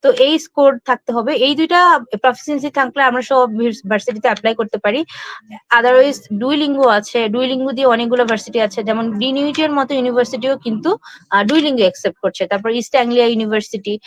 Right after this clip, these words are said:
তারপর হচ্ছে, আম, আরো কয়েকটা ইউনিভার্সিটি আছে যারা ডুইলিঙ্গো অ্যাকসেপ্ট করছে। এরপর ওআইটিসি আছে, ওআইটিসি দিয়ে মোটামুটি আমাদের তেরো থেকে চোদ্দটা ইউনিভার্সিটি আছে যারা কিনা ওআইটিসি অ্যাকসেপ্ট করছে। তো তারপর টোফেল আছে, টোফেল হোম এডিশনও কিছু কিছু ভার্সিটি অ্যাকসেপ্ট করছে। তো আমাদের হাতে moreover,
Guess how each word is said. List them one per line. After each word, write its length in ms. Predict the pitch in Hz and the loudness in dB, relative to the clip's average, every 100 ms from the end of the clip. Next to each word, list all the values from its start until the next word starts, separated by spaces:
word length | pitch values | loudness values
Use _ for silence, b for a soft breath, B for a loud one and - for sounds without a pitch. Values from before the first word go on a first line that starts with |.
| B B - | B B -2
তারপর 420 | 208 202 208 208 | 0 2 0 0
হচ্ছে, 420 | 214 202 - 226 | 0 -6 -2 2
আম, 460 | 214 180 185 190 190 - | 2 2 0 -2 -4 0
আরো 160 | 233 | 0
কয়েকটা 280 | 277 262 254 | 2 0 0
ইউনিভার্সিটি 480 | 254 233 220 208 208 | -2 0 -2 -2 -4
আছে 180 | 202 226 | -2 -2
যারা 180 | 214 214 | 0 0
ডুইলিঙ্গো 480 | 196 233 226 226 | -2 -2 -2 0
অ্যাকসেপ্ট 360 | 214 196 - 196 - | 0 -2 -6 -8 -6
করছে। 340 | 180 - - - B B - | -8 -6 -8 -8 B B -2
এরপর 260 | 233 254 | 0 2
ওআইটিসি 580 | 233 233 233 233 240 254 | 4 4 2 -2 -2 0
আছে, 240 | 208 - | 0 -2
ওআইটিসি 480 | 226 233 226 220 - | -2 0 -2 -6 -2
দিয়ে 120 | 233 | 2
মোটামুটি 560 | 240 233 226 233 247 254 | 2 2 -2 -2 -2 -2
আমাদের 300 | 233 220 226 226 | -2 -2 -4 -2
তেরো 180 | 226 | -2
থেকে 180 | 226 262 | -2 -6
চোদ্দটা 400 | 240 262 220 240 | 0 0 2 0
ইউনিভার্সিটি 580 | 269 240 226 226 240 220 | 2 0 -2 -4 -4 -2
আছে 220 | 214 - | -2 -2
যারা 220 | 208 202 | 0 0
কিনা 220 | 202 220 214 | -2 -4 0
ওআইটিসি 440 | 208 196 196 196 | 0 0 -2 -4
অ্যাকসেপ্ট 400 | 220 196 220 - - | -6 -4 -8 -8 -6
করছে। 360 | 196 - 190 185 B B B B - 220 | -6 -4 -6 -6 B B B B -16 0
তো 260 | 277 262 247 | 6 6 6
তারপর 280 | 247 240 254 | 2 2 2
টোফেল 480 | 294 269 262 285 247 | 6 4 6 4 4
আছে, 380 | 214 - 226 | 2 -2 -2
টোফেল 380 | 220 233 220 247 | 0 0 2 2
হোম 220 | 220 240 | 2 -2
এডিশনও 480 | 240 220 220 247 240 | -2 -4 -4 -4 -4
কিছু 200 | 233 214 | -6 -8
কিছু 200 | 226 214 | -8 -4
ভার্সিটি 360 | 214 202 226 220 | -4 -2 -4 -4
অ্যাকসেপ্ট 340 | 208 - 214 | -4 -6 -10
করছে। 260 | 220 202 214 | -10 -10 -8
তো 120 | 240 | -2
আমাদের 360 | 226 240 254 285 | -2 0 0 0
হাতে 140 | 311 | -2
moreover, 680 | 311 277 277 285 277 294 294 | -2 2 4 4 4 2 2